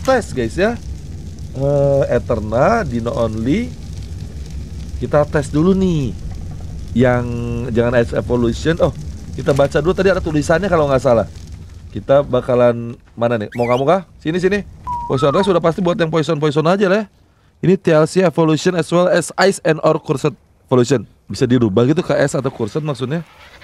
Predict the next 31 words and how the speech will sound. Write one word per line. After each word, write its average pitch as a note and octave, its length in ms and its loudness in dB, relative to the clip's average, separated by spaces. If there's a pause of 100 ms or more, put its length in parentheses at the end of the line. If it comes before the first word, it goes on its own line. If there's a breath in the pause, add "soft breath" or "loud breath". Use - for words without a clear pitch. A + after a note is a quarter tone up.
(120)
Kalau A#2+ 160 4
ini, D#3+ 400 2
kalau E3 160 2
ini G3 80 2
sayang F3 320 2
banget G#3 160 0
kalau F#3+ 160 -2
dirubah F#3 240 4
ya. G#3 240 2 (1040)
Jangan C3 240 0
deh, D3 160 4
saya, A2+ 160 0
kita, B2+ 160 -2
kita C#3 240 0
perlu, D3 240 0
guys. A2+ 400 -2
Oh C#3 240 4
iya, E3+ 80 6
tadi E3 240 -2
saya, F#3 240 2
saya F3 160 0
digigit, D#3 480 2
guys. G3+ 320 0 (720)
Torpornya D#3+ 480 0
tuh F3+ 240 2 (160)
sama D3+ 240 0
si C#3+ 160 2
yang C#3 480 -2
satu C#3+ 240 0
lagi E3+ 300 2
ya. - 0 -